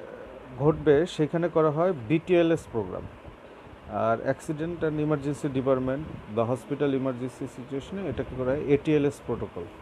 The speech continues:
তো বিটিএলএস এ কী করা হয় কিছুক্ষণ আগে বলা হলো। এখন আমাদের কাজ মূলত এটিএলএস <clears throat> protocol of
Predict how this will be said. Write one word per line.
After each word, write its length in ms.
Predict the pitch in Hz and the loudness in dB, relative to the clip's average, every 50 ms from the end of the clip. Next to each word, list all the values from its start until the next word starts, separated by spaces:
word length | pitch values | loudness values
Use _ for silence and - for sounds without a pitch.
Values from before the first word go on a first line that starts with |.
| - - - - - - - - - - - - - - - - - - - - - - - - | -18 -18 -18 -18 -18 -18 -18 -18 -18 -18 -18 -18 -18 -18 -18 -18 -18 -18 -18 -18 -18 -18 -12 -8
তো 80 | - 120 | -6 -6
বিটিএলএস 600 | 117 123 151 147 - 180 175 175 175 175 - - | -2 -2 -2 4 6 6 6 8 6 4 2 -2
এ 40 | 175 170 | -4 -4
কী 100 | - 180 160 | -6 -4 0
করা 180 | - 170 156 151 | 4 4 4 4
হয় 240 | 139 147 165 190 208 - | 4 2 0 -2 -2 -4
কিছুক্ষণ 340 | - 143 - - 151 143 147 | -6 -6 -4 -4 -4 -4 -4
আগে 160 | 151 147 151 | -2 0 0
বলা 280 | 151 131 139 139 135 127 | 0 0 0 0 0 0
হলো। 320 | 123 127 131 147 185 226 | -2 -2 -4 -4 -4 -4
এখন 280 | 214 131 - - 139 135 | -4 -4 -6 -6 -8 -8
আমাদের 420 | 120 123 131 131 139 143 147 175 175 - | -8 -8 -8 -6 -6 -6 -6 -8 -6 0
কাজ 140 | - 151 143 135 | 2 2 2 4
মূলত 440 | 147 147 147 147 139 - 147 143 131 120 - - - - - - - - | 2 2 2 2 2 4 2 2 2 0 -2 -8 -14 -18 -16 -16 -2 0
এটিএলএস 500 | 165 151 - 165 156 151 143 147 - - - - - - - - | 0 2 4 4 4 6 4 2 0 -4 -10 -16 -16 -14 -12 -2
<clears throat> 260 | - 190 180 - - | 0 0 0 2 2
protocol 340 | 160 135 143 131 143 143 135 | 4 4 4 4 6 6 6
of 100 | 135 | 6